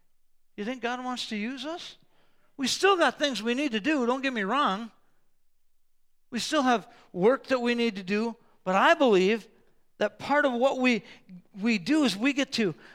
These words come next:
we get to impact the community around us. And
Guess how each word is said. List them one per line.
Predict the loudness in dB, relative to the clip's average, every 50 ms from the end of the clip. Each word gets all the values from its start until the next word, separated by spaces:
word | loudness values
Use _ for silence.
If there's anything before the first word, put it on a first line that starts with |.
| -20 _ -6
we | -4 -4
get | -4 -4 -2
to | -2 -2 -2 -4 -2 2
impact | 2 2 2 0 -8 -4 -2 0 0 2 0 -2 -4 -14 -12 -12
the | -12 -6
community | -6 -6 -4 -4 -4 -4 -4 -6 -6 -2 -2 0 0
around | 2 0 0 0 -2 0 0
us. | 0 0 0 -4 -8 -12 -20 -6
And | -4 -4 -4